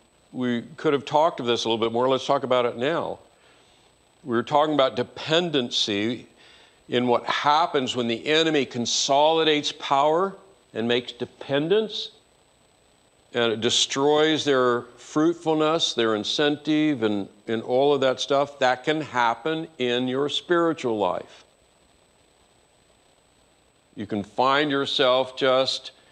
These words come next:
being a nice horsey that walks along, 'cause that's easy.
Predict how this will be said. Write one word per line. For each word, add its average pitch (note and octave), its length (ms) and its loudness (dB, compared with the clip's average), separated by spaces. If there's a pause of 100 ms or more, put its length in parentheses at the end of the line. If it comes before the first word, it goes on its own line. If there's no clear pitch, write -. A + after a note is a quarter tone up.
(460)
being C3 400 2
a A#2+ 80 2
nice B2+ 640 2
horsey C3+ 680 0
that A#2+ 140 0
walks A#2 400 0
along, B2+ 460 0 (800)
'cause G#2 200 -2
that's G#2+ 280 0
easy. B2 560 0